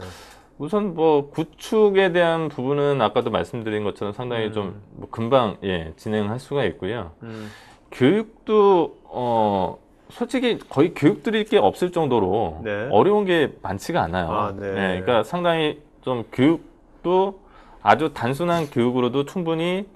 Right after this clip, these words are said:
Speaker 2: 음.
Speaker 1: 제품에 대해서 모두 이해할 수 있고,
Speaker 2: 음.
Speaker 1: 어려운 걸 몰라도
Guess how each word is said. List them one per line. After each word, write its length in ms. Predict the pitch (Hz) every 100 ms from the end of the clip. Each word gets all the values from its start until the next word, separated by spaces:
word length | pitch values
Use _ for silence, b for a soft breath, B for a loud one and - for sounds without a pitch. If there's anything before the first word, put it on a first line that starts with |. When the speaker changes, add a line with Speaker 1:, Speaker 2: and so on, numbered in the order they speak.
| -
Speaker 2:
음. 300 | 131 123 135
Speaker 1:
제품에 380 | 156 - 160 147
대해서 220 | 139 139
모두 200 | 110 110
이해할 300 | 101 101 107
수 140 | 98 90
있고, 400 | - 90 90 147
Speaker 2:
음. 340 | 117 117 123 B -
Speaker 1:
어려운 380 | 90 135 175 170
걸 140 | 165
몰라도 760 | 95 104 120 123 156 185 240